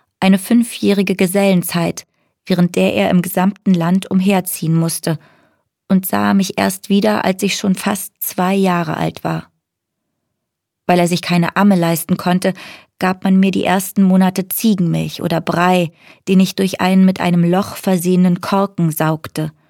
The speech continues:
und ich wurde von einer liebenden Großmutter und einer missgünstigen Tante großgezogen.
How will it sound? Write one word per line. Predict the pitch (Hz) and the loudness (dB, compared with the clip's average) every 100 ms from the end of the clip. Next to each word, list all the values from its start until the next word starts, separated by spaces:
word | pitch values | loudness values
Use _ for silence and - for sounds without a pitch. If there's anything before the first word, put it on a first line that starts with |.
| _ _ _ _ | _ _ _ _
und | 196 196 | 0 2
ich | 185 | 2
wurde | 196 202 | 0 0
von | 190 190 | 2 0
einer | 190 185 185 | 2 2 2
liebenden | 190 185 175 170 | 2 4 2 0
Großmutter | 170 185 208 220 214 240 240 _ _ _ | 0 -2 0 -2 0 -4 -6 _ _ _
und | 190 185 | 0 2
einer | 180 | 2
missgünstigen | 180 202 - - 208 - - 196 190 | 2 2 0 -2 -2 -2 -4 -2 -2
Tante | - 175 160 156 | -2 -4 -2 -8
großgezogen. | - 156 - 170 - 165 151 170 | -6 -8 -6 -8 -6 -6 -4 -6